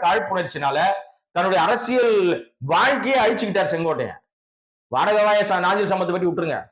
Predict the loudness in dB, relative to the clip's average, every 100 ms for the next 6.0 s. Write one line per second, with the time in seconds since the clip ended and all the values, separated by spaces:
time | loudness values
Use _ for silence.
0 | _ -6 -4 0 0 0 -2 0 0 0
1 | -2 -2 0 0 -2 -2 -4 -2 -4 -2
2 | 0 0 -4 -4 -2 -2 -2 -4 _ _
3 | -4 -2 0 0 0 2 2 2 0 -2
4 | 0 2 0 0 0 0 -2 -4 -2 -2
5 | -2 -2 -4 -4 -6 -8 -6 -6 -4